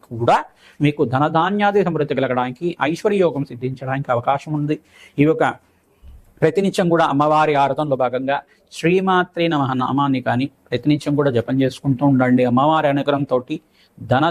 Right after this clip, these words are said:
ధాన్యాది సమృద్ధి కలగడానికి ఆస్కారం ఉంటుంది కావున ఈ పరిష్కారం అందరూ కూడా చేయండి. గోమాత సేవ అందరూ కూడా చేయడం వల్ల విశేషమైన పుణ్యప్రాప్తి కలిగడానికి ఆస్కారం ఉంటుంది కావున ఈ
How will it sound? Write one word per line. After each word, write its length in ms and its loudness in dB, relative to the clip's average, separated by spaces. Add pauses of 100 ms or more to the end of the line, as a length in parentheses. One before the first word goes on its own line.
(120)
ధాన్యాది 500 2
సమృద్ధి 340 0
కలగడానికి 420 -4
ఆస్కారం 440 -2
ఉంటుంది 240 -6
కావున 300 0
ఈ 80 -8
పరిష్కారం 440 -2
అందరూ 220 -4
కూడా 180 -2
చేయండి. 300 0 (520)
గోమాత 460 2
సేవ 160 2 (140)
అందరూ 240 2
కూడా 180 -2
చేయడం 240 -2 (100)
వల్ల 160 2 (220)
విశేషమైన 520 0
పుణ్యప్రాప్తి 580 -2
కలిగడానికి 600 0
ఆస్కారం 340 0
ఉంటుంది 280 -4
కావున 220 2 (440)
ఈ 80 4